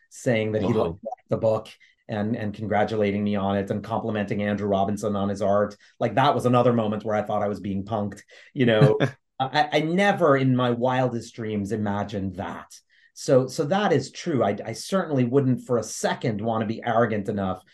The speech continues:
Speaker 1: to suggest that I saw any of that coming or took it for granted or expected it. Absolutely not.
Speaker 2: <laughs>
Speaker 1: Um,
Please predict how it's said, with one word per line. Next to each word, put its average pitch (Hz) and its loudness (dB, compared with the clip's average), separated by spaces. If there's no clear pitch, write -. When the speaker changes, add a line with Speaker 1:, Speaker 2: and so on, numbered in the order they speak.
Speaker 1:
to - -10
suggest 110 0
that 107 -2
I 98 -2
saw - -2
any 123 0
of 95 -4
that 92 -2
coming 92 -4
or 107 -2
took 139 -2
it 117 -6
for 107 -6
granted 104 -2
or 92 -2
expected - -8
it. 87 -10
Absolutely 127 0
not. 90 -6
Speaker 2:
<laughs> - -20
Speaker 1:
Um, 120 0